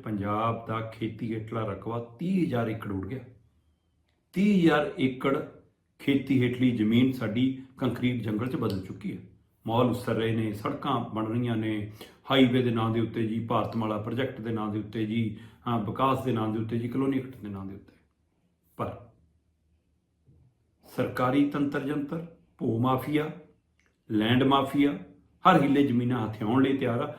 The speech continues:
ਤੇ ਸਰਕਾਰ ਨੋਟੀਫਿਕੇਸ਼ਨ ਕਰ ਰਹੀ ਹੈ ਜਨਾਬ। ਆਪਾਂ ਇਸੇ ਪ੍ਰੋਗਰਾਮ ਦੇ ਮਾਧਿਅਮ ਤੋਂ ਗੱਲ ਕਰਦੇ ਆਏ ਹਾਂ ਕਿ ਲੈਂਡ ਪੂਲਿੰਗ ਪਾਲਿਸੀ ਖੇਤੀ ਸਿਸਟਮ ਦੇ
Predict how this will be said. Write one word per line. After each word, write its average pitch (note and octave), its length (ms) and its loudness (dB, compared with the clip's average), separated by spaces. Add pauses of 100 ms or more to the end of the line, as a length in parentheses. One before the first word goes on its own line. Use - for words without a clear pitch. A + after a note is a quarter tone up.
(140)
ਤੇ E3 80 -2
ਸਰਕਾਰ D#3 320 -2
ਨੋਟੀਫਿਕੇਸ਼ਨ E3 500 2
ਕਰ A#3+ 180 0
ਰਹੀ A3+ 180 0
ਹੈ F#3+ 60 0
ਜਨਾਬ। F3 260 -6 (1500)
ਆਪਾਂ C#3 200 -2
ਇਸੇ - 280 4
ਪ੍ਰੋਗਰਾਮ F3 360 6
ਦੇ F3+ 60 4
ਮਾਧਿਅਮ E3+ 340 2
ਤੋਂ E3+ 140 0
ਗੱਲ D#3+ 140 4
ਕਰਦੇ E3+ 300 0
ਆਏ D#3+ 140 2
ਹਾਂ E3 60 -4 (1120)
ਕਿ E3+ 80 2
ਲੈਂਡ C#3 460 4
ਪੂਲਿੰਗ E3+ 380 4
ਪਾਲਿਸੀ E3+ 440 6 (1000)
ਖੇਤੀ D#3 260 2
ਸਿਸਟਮ F3+ 440 2
ਦੇ F3 160 6